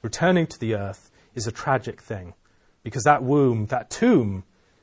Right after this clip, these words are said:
is barren, and it's not, it has no life to it. And so the themes that we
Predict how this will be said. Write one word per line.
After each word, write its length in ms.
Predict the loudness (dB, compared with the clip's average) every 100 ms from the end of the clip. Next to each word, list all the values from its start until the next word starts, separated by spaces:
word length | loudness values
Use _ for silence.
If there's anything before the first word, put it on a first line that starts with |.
| _
is 140 | -10 -4
barren, 440 | -2 0 -2 -12 _ _ _ _ _ _ _
and 120 | -16 -14
it's 160 | -4
not, 360 | -2 -2 -6 -18 _ _ _ _
it 100 | -10
has 200 | -6 -6
no 120 | -4
life 340 | 0 2 2 0
to 140 | -12
it. 220 | -12 -14 -20 _ -10
And 80 | 0
so 100 | 6
the 100 | 6
themes 380 | 6 4 4 4
that 120 | 0
we 100 | -2